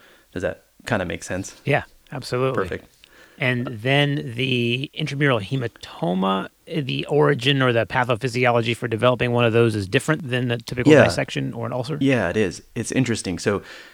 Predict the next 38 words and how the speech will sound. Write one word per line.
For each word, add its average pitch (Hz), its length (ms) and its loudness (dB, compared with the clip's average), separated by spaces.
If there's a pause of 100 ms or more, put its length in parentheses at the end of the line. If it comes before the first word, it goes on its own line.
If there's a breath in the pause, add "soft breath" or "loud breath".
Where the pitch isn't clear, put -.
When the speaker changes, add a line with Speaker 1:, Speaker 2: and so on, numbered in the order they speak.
(200 loud breath)
Speaker 1:
intramural 165 440 4
hematomas 117 640 2
and - 140 -6
penetrating 110 480 -2
aortic 98 300 -2
ulcers 92 340 -4
happen 104 340 -4
in 87 140 -6
patients 101 400 -6
who 107 100 -4
are 92 120 -2
a 85 80 -4
little 143 360 0
bit 127 220 0
older 123 480 2
than 90 300 -6
patients 98 400 -6
who 98 80 -4
would 92 160 -6
normally 90 320 -6
get 85 260 -6
an 90 120 -6
aor-, 87 260 -6 (120)
aortic 98 320 -2
dissection, - 460 -6
although 95 220 0
the 82 100 -4
risk 87 220 -4
factors 92 420 -6
are 104 160 -6
similar. 95 500 -2 (400 loud breath)
And 98 120 -6
those 92 100 -2
risk 95 160 -4
factors 92 300 -2
are 87 220 -2
hypertension, 90 680 -4
smoking, 90 600 -6